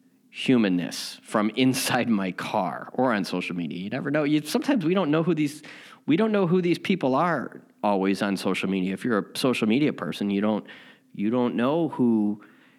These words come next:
uh, we might be offending, um, when we are disrespectful of others. And again, sometimes the only way that we learn is by, is to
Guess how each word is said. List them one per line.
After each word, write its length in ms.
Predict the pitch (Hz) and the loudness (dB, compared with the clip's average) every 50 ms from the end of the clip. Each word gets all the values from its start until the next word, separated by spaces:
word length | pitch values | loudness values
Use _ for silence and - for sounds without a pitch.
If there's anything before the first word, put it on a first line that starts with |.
| _ _ _ _ _ - | _ _ _ _ _ -12
uh, 220 | - 98 101 95 | -10 -8 -6 -6
we 360 | 78 101 107 110 120 120 120 113 | -4 -4 -2 0 2 4 4 4
might 260 | 107 113 117 113 107 | 4 2 2 2 2
be 140 | 123 120 110 | 2 2 2
offending, 600 | 104 - - 120 120 110 98 90 82 76 - - - - - | 0 0 0 2 2 2 2 0 -2 -4 -8 -12 -18 -18 -12
um, 600 | - 95 92 92 90 90 92 92 92 92 - - - _ - | -10 -8 -8 -6 -6 -4 -4 -4 -6 -8 -12 -18 -20 _ -12
when 260 | - 101 98 95 95 95 | -8 -6 -4 -2 -2 0
we 160 | 98 98 95 | 0 0 0
are 140 | 95 95 92 | 0 -2 -2
disrespectful 1080 | 90 - 101 - - - 95 - - - 107 101 - - - 101 90 90 82 80 - - - - - - - - - - _ _ - | -4 -4 -6 -4 -4 -6 -6 -6 -4 -4 -4 -4 -6 -6 -6 -4 -4 -4 -4 -6 -10 -14 -20 -20 -20 -20 -20 -20 -20 -20 _ _ -10
of 200 | 107 92 87 - | -8 -6 -6 -4
others. 360 | - 92 90 82 87 87 - | -2 -2 -2 -2 -2 -4 -4
And 160 | - 120 120 | -2 0 0
again, 580 | 131 127 135 135 131 127 123 123 117 - - - - | 0 0 0 0 2 2 2 2 0 0 -4 -8 -10
sometimes 500 | - - 120 113 110 - 127 117 110 110 | -6 -2 -2 -2 0 0 0 0 0 0
the 80 | 113 | 0
only 140 | 107 107 104 | 0 2 2
way 120 | 104 107 104 | 2 2 2
that 80 | 107 | 2
we 140 | 95 98 101 | 0 0 0
learn 280 | 101 107 117 120 117 107 | 0 0 0 0 0 0
is 160 | 98 98 - | -2 -4 -4
by, 300 | - - 92 101 101 92 | -6 -6 -4 -4 -4 -4
is 280 | - 82 98 98 101 - | -4 -2 -2 -2 -4 -6
to 380 | - - 110 98 98 92 95 | -6 -2 -2 0 0 -2 -4